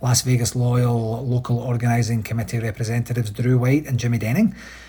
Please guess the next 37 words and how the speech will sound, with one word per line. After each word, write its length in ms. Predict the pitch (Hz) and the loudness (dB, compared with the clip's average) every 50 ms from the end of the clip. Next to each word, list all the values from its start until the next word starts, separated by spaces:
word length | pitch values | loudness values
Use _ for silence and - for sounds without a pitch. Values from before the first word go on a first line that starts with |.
| - - | -20 -16
from 260 | - - 147 139 135 | -10 -4 -2 0 2
the 60 | 131 | 2
Las 160 | 127 143 131 - | 2 2 0 0
Vegas 280 | 151 143 139 135 127 | 0 0 -2 -2 0
Loyal 480 | 156 151 165 180 185 190 185 180 175 - 135 | 0 2 4 6 6 6 6 4 2 0 0
this 240 | 139 - - - | 2 2 2 2
coming 280 | - - 156 151 147 135 | 0 0 0 0 4 4
Wednesday 560 | 127 131 139 131 139 131 117 113 107 101 95 95 | 6 6 6 4 4 2 2 2 0 -2 -2 -4
to 120 | - 117 | -2 -2
start 500 | - - - 135 127 131 131 131 131 - - - - - - - - - - | -2 0 0 2 2 4 4 2 0 -2 -8 -16 -20 -20 -20 -20 -20 -8 -2
a, 60 | - | 0
a, 180 | 175 170 175 165 143 131 - | 0 2 2 0 0 -2 -2
a 60 | 160 | -4
full 500 | - - 196 196 202 196 180 156 143 - - - | 0 2 4 6 6 6 6 4 2 -2 -4 -4
lock-in 720 | 156 139 135 139 139 131 - - 135 120 107 104 101 101 | 0 4 4 4 4 4 2 2 2 2 2 0 -2 -4
on 260 | 113 - 131 123 120 | -4 -2 0 2 2
the, 160 | 117 117 117 | 2 2 0
on 140 | 120 135 120 | 0 0 -2
the 80 | 117 110 | -2 -2
planning 420 | - - 117 113 120 120 117 117 | -4 -4 -2 0 0 0 0 0
around 300 | 110 104 107 110 107 104 | 0 -2 -2 -2 -2 -2
the 100 | 104 107 | -2 -4
events 340 | 101 104 110 110 110 101 - | -2 -2 -2 -2 -2 -4 -4
for 400 | - - 110 104 104 104 101 98 | -6 -6 -6 -4 -4 -4 -6 -6
the, 440 | 98 101 98 95 92 92 90 90 - - - - - - - _ - - - - - - - - - | -6 -6 -6 -6 -4 -6 -6 -8 -10 -14 -18 -20 -20 -20 -16 _ -10 -10 -10 -12 -16 -20 -16 -12 -10
uh, 80 | 123 | -10
for 160 | - - - 123 | -8 -6 -4 -4
the 100 | 110 - | -4 -4
convention 480 | - 101 95 104 104 101 98 - 120 | -4 -4 -4 -4 -4 -4 -4 -4 -2
and 140 | 123 120 110 | -2 -2 -2
the 60 | 113 | -2
events 340 | 110 107 110 107 101 - - | -2 -2 -2 -2 -2 -4 -4
that 180 | - 98 80 92 | -4 -6 -8 -8
the, 180 | 98 95 - - | -8 -8 -8 -8
the 80 | - 104 | -10 -10
host 300 | - - 113 98 - - | -8 -8 -8 -6 -8 -8
club 360 | - - 113 110 120 123 131 | -8 -6 -6 -4 -4 -4 -6